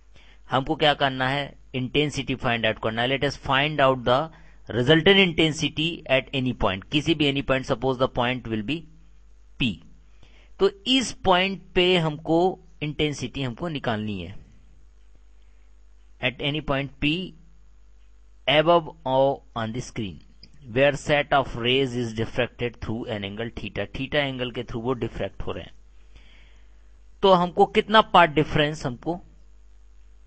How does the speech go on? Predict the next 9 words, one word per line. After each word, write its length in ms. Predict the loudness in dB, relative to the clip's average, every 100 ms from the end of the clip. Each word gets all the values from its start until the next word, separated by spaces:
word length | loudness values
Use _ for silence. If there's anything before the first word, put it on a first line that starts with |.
| -20 -20 -20 -20 -8
दोनों 220 | -2 0 0
के 120 | -2
बीच 220 | -4 -6
में 120 | -8
था, 140 | -4 -4
हमने 220 | -4 -2
दिया 200 | 2 2
है 240 | 2 -2 -6 -12 -20 -20 -20 -20 -2
कि 400 | 2 4 2 0